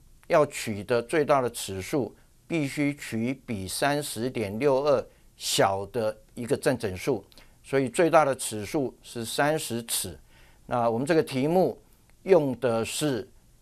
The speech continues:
三十齿，在中心距不变之下，我们知道这个题目所用的三十齿跟十八齿的这个小齿轮啮合是不会产生干涉的。好，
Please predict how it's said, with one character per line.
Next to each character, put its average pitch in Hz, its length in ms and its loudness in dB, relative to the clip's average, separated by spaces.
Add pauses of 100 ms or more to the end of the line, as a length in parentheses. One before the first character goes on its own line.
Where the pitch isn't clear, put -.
(200)
三 147 340 2
十 123 220 -4
齿， - 340 -8 (480)
在 139 160 2
中 165 280 0
心 165 260 -2
距 135 360 -2 (220)
不 127 140 -6
变 165 360 2
之 139 220 -4
下， 139 340 0 (260)
我 104 100 -8
们 110 220 -6
知 139 240 -6
道 120 280 4 (680)
这 147 100 -2
个 131 80 0
题 113 220 -2
目 135 240 -2
所 98 260 -6
用 127 280 0
的 104 120 -2
三 123 260 -4
十 120 200 -4
齿 - 260 -10 (260)
跟 127 140 -6
十 123 220 -6
八 147 260 2
齿 101 240 -6
的 104 80 -4
这 123 160 -2
个 120 100 0
小 110 220 0
齿 110 140 -6
轮 98 160 -6
啮 113 180 -4
合 92 220 -8 (280)
是 - 160 -8
不 107 240 -6
会 127 140 2
产 85 240 -10
生 117 220 -4
干 110 200 0
涉 110 280 0
的。 - 160 -18 (340)
好， 98 320 -4